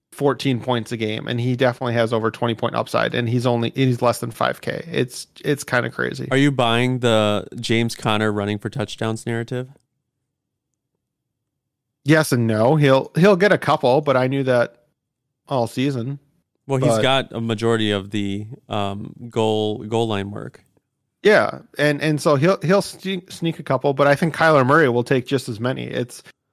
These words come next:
Speaker 1: it's why I'm down on Chase Edmonds. I don't think it makes James Conner viable, and I, and I've never been a fan of Chase Edmonds. Like, I, I don't think he's that talented. He,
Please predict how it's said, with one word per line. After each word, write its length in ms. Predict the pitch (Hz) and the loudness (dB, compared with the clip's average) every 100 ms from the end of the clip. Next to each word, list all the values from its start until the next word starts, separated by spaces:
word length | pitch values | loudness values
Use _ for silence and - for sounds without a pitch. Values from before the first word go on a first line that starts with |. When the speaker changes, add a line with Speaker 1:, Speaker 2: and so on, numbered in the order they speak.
| - | -4
Speaker 1:
it's 180 | 147 151 | -2 2
why 220 | 175 180 | 4 4
I'm 120 | 143 | 4
down 200 | 131 135 | 4 4
on 100 | 120 | 0
Chase 240 | - 117 | -2 -2
Edmonds. 340 | 117 120 113 107 | 0 0 -4 -4
I 60 | |
don't 120 | 120 120 | -2 -2
think 120 | 123 | -2
it 40 | |
makes 220 | 120 113 | -2 -4
James 420 | - 123 117 110 - | -4 -2 -2 -6 -6
Conner 320 | 120 117 117 | -2 0 2
viable, 560 | 113 117 113 117 117 | 2 2 2 2 0
and 220 | - 123 120 | 2 2 2
I, 220 | 120 120 _ - _ _ _ _ _ | 0 -2 _ -20 _ _ _ _ _
and 120 | 151 151 | 2 4
I've 160 | 165 | 6
never 200 | 147 139 | 6 6
been 120 | 135 | 4
a 60 | 127 | 2
fan 240 | - 117 | 0 -2
of 80 | 117 | -2
Chase 240 | - 120 110 | -2 -2 -2
Edmonds. 520 | 107 113 113 110 - _ | -4 -4 -6 -10 -20 _
Like, 240 | 117 110 - | -6 -6 -2
I, 200 | 131 123 _ 147 | -2 -2 _ -2
I 60 | |
don't 380 | 135 - 127 131 | 0 2 2 2
think 120 | 135 | 0
he's 140 | 127 120 | 0 2
that 200 | 123 - | 2 2
talented. 680 | 120 117 123 127 127 120 - | -2 0 0 0 -2 -2 -10
He, 640 | - 131 127 127 127 127 | -6 0 2 2 0 -4